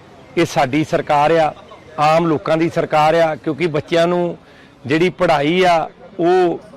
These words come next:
ਵਧੀਆ ਤੇ ਚੰਗੀ ਮਿਆਰੀ ਪੜ੍ਹਾਈ ਕਰਾ ਦਿੱਤੀ ਗਈ ਆ। ਸਕੂਲਾਂ 'ਚ ਟੀਚਰ ਪੂਰੇ ਕੀਤੇ ਆ, ਸਕੂਲਾਂ ਦੇ ਵਿੱਚ ਬੈਂਚ, ਸਕੂਲਾਂ ਦਾ ਜਿਹੜਾ, ਅ, ਜੋ, ਅ, ਅ, ਚਾਹੀਦੇ ਸੀ ਐਲ ਈ ਡੀ ਪੈਨਲ, ਪ੍ਰੋਜੈਕਟਰ, ਕੰਪਿਊਟਰ,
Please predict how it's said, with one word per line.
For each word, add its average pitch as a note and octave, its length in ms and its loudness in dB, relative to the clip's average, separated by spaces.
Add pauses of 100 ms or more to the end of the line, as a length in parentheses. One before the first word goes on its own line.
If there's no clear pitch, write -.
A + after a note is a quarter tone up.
(120)
ਵਧੀਆ F3+ 500 0
ਤੇ F3+ 140 -2
ਚੰਗੀ E3 360 -2
ਮਿਆਰੀ D#3+ 340 0
ਪੜ੍ਹਾਈ E3+ 340 0
ਕਰਾ D3+ 280 0
ਦਿੱਤੀ D3 340 -4
ਗਈ D#3+ 180 2
ਆ। E3+ 100 2
ਸਕੂਲਾਂ E3 420 -2
'ਚ D#3+ 100 -4
ਟੀਚਰ E3+ 300 -2
ਪੂਰੇ E3+ 300 -2
ਕੀਤੇ D#3+ 400 -2
ਆ, D3 160 0 (520)
ਸਕੂਲਾਂ F3 360 0
ਦੇ F3 100 0
ਵਿੱਚ E3+ 260 -2
ਬੈਂਚ, D#3+ 460 -2
ਸਕੂਲਾਂ E3+ 600 0
ਦਾ E3+ 140 2
ਜਿਹੜਾ, D#3+ 380 2
ਅ, - 600 -8
ਜੋ, F3 600 2
ਅ, D3+ 520 0
ਅ, - 720 -4 (240)
ਚਾਹੀਦੇ F3 320 2
ਸੀ E3+ 100 0
ਐਲ F#3 220 0
ਈ F#3 80 0
ਡੀ E3+ 120 -2
ਪੈਨਲ, D#3+ 680 0 (220)
ਪ੍ਰੋਜੈਕਟਰ, D#3+ 840 0
ਕੰਪਿਊਟਰ, E3 760 0